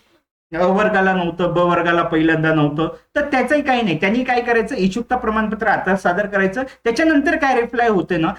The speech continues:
त्याच्यानंतर आपली प्रोसेस चाल-, चालू होईल. डायरेक्ट न्यायालयात जायचं का? नाही.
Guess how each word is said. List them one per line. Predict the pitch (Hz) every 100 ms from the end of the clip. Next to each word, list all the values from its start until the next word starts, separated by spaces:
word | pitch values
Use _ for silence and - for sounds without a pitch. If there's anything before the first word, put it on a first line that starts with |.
| - -
त्याच्यानंतर | 233 269 262 247
आपली | 247 185 202
प्रोसेस | 190 160 151 -
चाल-, | 113 107 110 127
चालू | - 151 139
होईल. | 110 104 - - 120 120 - _
डायरेक्ट | 165 208 247
न्यायालयात | 240 233 240 240
जायचं | 240 220 226
का? | 240
नाही. | 226 170 135